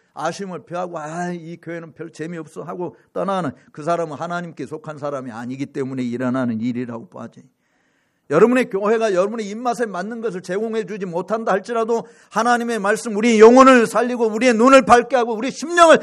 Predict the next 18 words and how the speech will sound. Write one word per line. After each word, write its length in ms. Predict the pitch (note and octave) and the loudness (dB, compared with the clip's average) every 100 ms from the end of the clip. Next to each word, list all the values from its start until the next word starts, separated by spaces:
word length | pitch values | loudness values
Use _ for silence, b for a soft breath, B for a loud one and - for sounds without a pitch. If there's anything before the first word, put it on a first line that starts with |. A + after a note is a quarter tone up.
| B | B
새롭게 460 | - - F#4 - F#4 | 6 10 10 8 6
하는 300 | C4+ E4 D4 B B | 6 4 -2 B B
하나님의 460 | G3 A3+ A3+ G#3+ F3+ | 0 2 2 0 0
말씀이 400 | F3+ F#3 G#3+ F3+ | 0 -2 -6 -8
신실히 460 | G#3+ A3 G#3+ F#3+ | -8 -10 -6 -6
선포되고 480 | E3+ B3 A#3+ A3+ G#3 | -6 -4 -2 0 -2
증거되고 460 | - A3 A3+ A3 F#3 | -2 0 2 2 4
가르쳐진다고 680 | G#3+ G#3 B3 G3 A3+ A#3 | 4 6 4 4 6 6
한다면 480 | F#3 A#3 B3+ C4+ G3 B B | 6 8 8 8 6 B B
이 160 | A3 | 4
교회는 380 | A#3+ G3+ F#3+ F#3 | 6 6 4 2
진짜 260 | F3 F3 F#3+ | -2 6 6
교회인 460 | - C3+ D#3+ D3+ | 6 4 4 2
거예요. 500 | D#3+ D3+ - - - _ _ _ _ _ _ _ _ _ _ _ _ _ _ _ | -4 -8 -8 -16 -20 _ _ _ _ _ _ _ _ _ _ _ _ _ _ _
그런 300 | F#3 D#4+ F#4 | 6 8 8
게 220 | E4 - | 6 4
없는 380 | D3+ F3 A3+ C#4 | 0 0 0 -2
게 280 | C4 E3 | 0 0